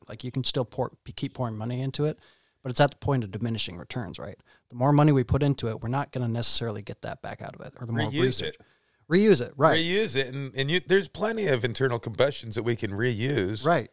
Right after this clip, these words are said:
Speaker 2: And then we're not investing in more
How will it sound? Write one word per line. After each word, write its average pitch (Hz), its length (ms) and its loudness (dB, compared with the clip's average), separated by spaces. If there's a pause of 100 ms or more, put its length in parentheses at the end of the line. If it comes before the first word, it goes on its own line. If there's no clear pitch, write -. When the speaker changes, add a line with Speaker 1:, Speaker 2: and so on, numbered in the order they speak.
Speaker 2:
And 117 180 -4
then 120 360 -4
we're 120 140 4
not 123 320 2 (320)
investing 120 880 2
in 107 240 -2
more 110 600 4